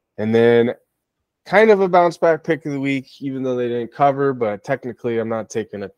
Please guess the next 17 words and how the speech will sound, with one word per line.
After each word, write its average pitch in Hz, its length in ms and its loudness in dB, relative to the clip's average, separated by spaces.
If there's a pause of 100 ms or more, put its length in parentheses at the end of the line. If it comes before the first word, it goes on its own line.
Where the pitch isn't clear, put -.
(160)
a 107 80 -12
line 131 400 0
here. 143 320 0
I'm 113 180 -6
just 110 200 -12
taking 110 360 -4
the 104 220 -10
under 165 560 0 (320)
seventy-four 131 1120 0 (300)
in 110 100 -10
the 110 100 -10
U 120 240 -2
S 120 180 -2
C 113 280 -10
C - 240 -14
U 104 280 -8
game. 151 340 0